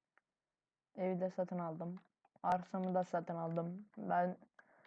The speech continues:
sonuçta birkaç gündür oynuyorum. Burada menü var.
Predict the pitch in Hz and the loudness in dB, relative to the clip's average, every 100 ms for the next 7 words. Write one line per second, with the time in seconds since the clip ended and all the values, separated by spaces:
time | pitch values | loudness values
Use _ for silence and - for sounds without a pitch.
0 | - 214 220 214 208 220 226 226 208 214 | -10 0 2 4 2 2 0 2 2 4
1 | 208 202 202 220 220 _ _ _ _ - | 4 4 0 -4 -8 _ _ _ _ -6
2 | 190 196 190 196 196 180 | -2 0 2 4 4 0